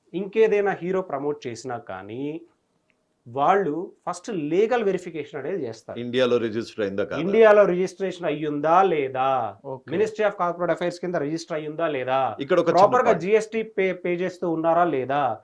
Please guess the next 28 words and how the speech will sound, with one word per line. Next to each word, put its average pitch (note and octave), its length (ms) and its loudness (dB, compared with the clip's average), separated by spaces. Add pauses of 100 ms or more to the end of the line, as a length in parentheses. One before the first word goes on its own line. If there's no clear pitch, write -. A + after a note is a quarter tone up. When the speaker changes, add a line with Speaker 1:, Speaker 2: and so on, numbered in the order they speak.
(140)
Speaker 3:
Sure. A#2 140 -10 (320)
Speaker 1:
And G#3+ 200 6
at F#3+ 140 -2
the - 20 -4 (100)
same G#3 260 4
time, D3+ 260 -2 (920)
even A#3 180 0
ధోని A3 420 4
ఇచ్చినా G#3 320 0
కానీ B2+ 260 -2
ఎలా D#3 180 0
ఇస్తాడండి? G3 640 -4 (260)
ధోని F#3 680 2 (580)
తన F3 120 0
కాల్ C#3+ 280 -4
షీట్ D3 260 -8
ఇచ్చి C3 340 -12 (340)
ఒక - 120 -8
వీడియో E3 300 2
షూట్ E3+ 320 -8
చేసుకోవడానికి C#3+ 480 -8
ఇస్తాడు, - 360 -16 (180)
అంతేగాని F#3 480 -2
ధోని F3 380 -2
పర్సనల్ F3+ 460 -6
Instagram D3+ 600 -4
అకౌంట్స్ C3+ 420 -8
లో, C3+ 200 -6